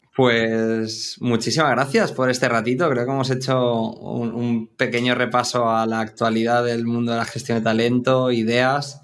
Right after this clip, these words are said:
Em, os doy dos minutos para, para despediros de todas esas personas que, que nos siguen y nos escuchan y que les contéis o le transmitáis lo, lo que queráis.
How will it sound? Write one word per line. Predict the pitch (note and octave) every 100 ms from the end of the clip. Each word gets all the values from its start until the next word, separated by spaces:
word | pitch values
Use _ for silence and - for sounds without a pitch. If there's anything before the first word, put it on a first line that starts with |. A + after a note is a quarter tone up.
| - - - _ - A#2
Em, | A#2 A#2 A2+ A2 A2 G#2+ G#2+ G#2+ -
os | A2 G#2+
doy | A2+
dos | C3 C#3+
minutos | C3+ C3 C3+ E3
para, | - A#2 A2 A2 A2 A2 A#2 -
para | A2+ A2+
despediros | A2 - A2 A2 A#2 A2
de | A2 G#2+ G#2+
todas | - A2 A2
esas | A2 -
personas | A2 - A2+ A2 A2
que, | - A2 G#2+ G#2+ G#2+ - _ -
que | A2+
nos | A2 A2
siguen | - A#2 A2+
y | A2
nos | A2
escuchan | A2 - B2 B2 D#3+ F#3 _ _ _ _ _ _ _
y | - A2
que | A2
les | A2 G#2+
contéis | - G#2 G2+ A2+ B2+
o |
le | B2+
transmitáis | A2 A#2+ A2 A2 G#2+
lo, | G#2+ G#2 G#2 G#2
lo | - G#2+
que | G2+
queráis. | G#2 A#2+ D#3+ -